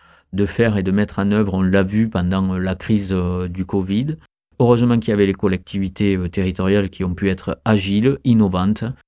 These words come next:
Sinon, je pense qu'on n'aurait pas eu de masques, il n'y aurait pas eu des centres de vaccination, euh, on n'aurait pas créé les systèmes de solidarité en réactivité.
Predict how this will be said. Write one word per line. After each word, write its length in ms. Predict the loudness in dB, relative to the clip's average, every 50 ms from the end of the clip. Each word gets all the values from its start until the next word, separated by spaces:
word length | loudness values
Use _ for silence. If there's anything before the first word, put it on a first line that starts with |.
| _ _ _ _ _ _ _ -6
Sinon, 260 | 0 2 4 4 2
je 180 | 2 0 -4 -6
pense 280 | -4 0 0 0 0
qu'on 120 | 0 0 0
n'aurait 180 | 2 2 0
pas 100 | 0 0
eu 60 | 0 0
de 100 | 2 0
masques, 380 | 0 2 0 -2 -2 -2 0
il 240 | 2 4 4 4 2
n'y 80 | 0 0
aurait 180 | -2 -2 -2
pas 140 | 0 0 0
eu 80 | 0 0
des 80 | -2
centres 320 | 0 2 2 2 2 2 2
de 80 | 2
vaccination, 1000 | 2 0 -2 -2 0 2 2 2 2 2 -2 -2 0 2 4 4 4 4 2 2
euh, 280 | 2 0 0 -2 -2
on 220 | -2 -4 -4 -2 -2
n'aurait 220 | -2 -2 -2 -4
pas 160 | -2 -2 -4
créé 320 | -4 -4 -4 -2 0 0 0
les 80 | 0
systèmes 420 | -2 -6 -10 -12 -6 -4 -2 -2 -2
de 80 | -4
solidarité 640 | -4 -6 -4 -2 0 0 0 0 0 0 -2 -2 -2
en 140 | -2 -2 -2
réactivité. 800 | -4 -4 -4 -6 -6 -8 -8 -6 -6 -6 -4 -4 -4 -4 -4